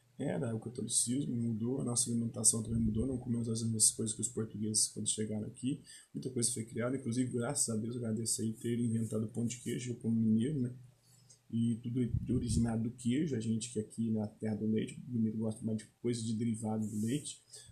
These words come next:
A linguagem tem mudado, eu já falei do vós mercê aí, da vossa mercê. A moral, os costumes têm mudado, a arquitetura, a forma como se constrói as coisas, a arte,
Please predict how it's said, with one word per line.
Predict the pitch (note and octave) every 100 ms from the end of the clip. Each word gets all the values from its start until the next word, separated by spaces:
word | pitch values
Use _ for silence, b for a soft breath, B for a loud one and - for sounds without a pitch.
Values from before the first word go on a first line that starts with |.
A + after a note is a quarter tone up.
| B
A | -
linguagem | F3 C3 C3+ F3+
tem | C#3
mudado, | C3 A#2 A2+ E3
eu | D3
já | A#2
falei | A2+ A2 A2
do | G#2+
vós | A2 G#2+
mercê | G2 G2 - G#2+
aí, | G#2 C#3
da | A#2
vossa | A2 G#2+ G#2+
mercê. | F#2 - - A#2+ C#3 - B B B
A | A#2 C#3
moral, | F#3 B2+ G2+ -
os | -
costumes | - A#2 - A#2+ D#3+ -
têm | A2+
mudado, | A2 G#2 A#2 C#3+ B2+
a | A2+
arquitetura, | - - A2 - A#2+ D3+ C#3+ A#2+ - _ _ _ _ _ _ _
a | A2 A2
forma | A2+ A2+
como | A2 A#2
se | - G#2+
constrói | - G#2 - G#2+ A2
as | G#2 -
coisas, | - C3+ C3 C3
a |
arte, | G#2+ A2 B2 C3 B2+ -